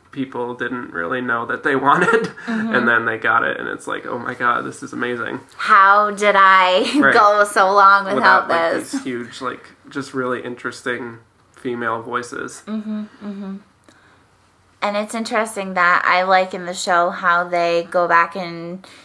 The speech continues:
Speaker 2: show how everyone got there.
Speaker 1: Yeah.
Speaker 2: You know, so I think
Speaker 1: Flashbacks
Speaker 2: that's
Speaker 1: are
Speaker 2: a
Speaker 1: good.
Speaker 2: really great way, again, for people to, for whoever's watching, to relate even more
Speaker 1: Mm-hmm.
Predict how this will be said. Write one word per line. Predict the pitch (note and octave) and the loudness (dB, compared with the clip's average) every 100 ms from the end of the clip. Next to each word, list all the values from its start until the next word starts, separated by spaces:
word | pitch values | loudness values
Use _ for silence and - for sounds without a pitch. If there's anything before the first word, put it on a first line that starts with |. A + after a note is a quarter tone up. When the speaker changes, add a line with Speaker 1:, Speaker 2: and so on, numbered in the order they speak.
| _ | _
Speaker 2:
show | - - F#3+ | -6 2 2
how | F#3+ G3 F#3 | 4 2 2
everyone | F3+ F3+ F3 E3 D#3+ | 2 -2 -4 -4 0
got | E3 E3 - | 4 4 4
there. | D3+ G2+ E2+ G#2+ | -4 -4 -4 -2
Speaker 1:
Yeah. | B2 A2+ - | 0 -2 -4
Speaker 2:
You | G#3 G3+ | -10 -4
know, | F#3 F3 F#3 | 0 0 -2
so | - G3+ | -2 2
I | F#3+ G3 | 2 2
think | B3+ A#3+ | -2 -6
Speaker 1:
Flashbacks | - - | -8 0
Speaker 2:
that's | G#3 G#3+ C4 | 2 2 0
Speaker 1:
are | |
Speaker 2:
a | G#3 | -2
Speaker 1:
good. | |
Speaker 2:
really | G#3+ G#3 | -2 -2
great | G3+ G#3+ G3+ E3 | -2 -2 0 0
way, | F#3 F#3 | 0 0
again, | F#3+ F3+ | -2 -4
for | F#3 F#3+ F3+ | -6 -8 -8
people | - F#3+ F#3+ F#3 F3+ F#3 - - | -10 -14 -6 -2 -2 -2 -10 -14
to, | F#3+ F3+ F3 F3 F3 F#3 - - - | -8 -6 -6 -6 -8 -10 -16 -20 -20
for | - G#3+ | -4 -2
whoever's | G3 G3 F3+ F3+ F3+ | 0 2 2 0 -4
watching, | F#3 F3+ F3+ - E3+ E3+ | 0 2 2 -2 -10 -10
to | - | -6
relate | G3 F#3+ F#3 E3+ | 0 2 2 -2
even | F#3 F#3 F3 E3+ | -6 -8 -8 -8
more | E3+ F3+ E3+ D#3 D3 D3+ E3+ | -4 0 2 2 2 -2 -4
Speaker 1:
Mm-hmm. | C3+ C3+ C3 | -6 -4 -4